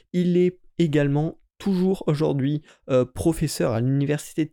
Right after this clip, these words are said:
Californie, si je me trompe pas. Euh, donc voilà, il a vraiment plein d'activités différentes, mais toutes tournées autour, euh, du design, euh, de l'expérience utilisateur et de,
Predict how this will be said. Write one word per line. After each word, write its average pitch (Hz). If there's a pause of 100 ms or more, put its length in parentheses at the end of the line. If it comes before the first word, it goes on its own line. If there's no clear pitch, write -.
Californie, 123
si 151
je 127
me 120
trompe 104
pas. 143 (440)
Euh, 127
donc 147
voilà, 113
il 117
a 120
vraiment 151
plein 185
d'activités 165
différentes, 147
mais 139
toutes -
tournées 139 (240)
autour, 143
euh, 113
du 117
design, 135 (420)
euh, 117
de 117
l'expérience 143
utilisateur 120
et 139
de, 123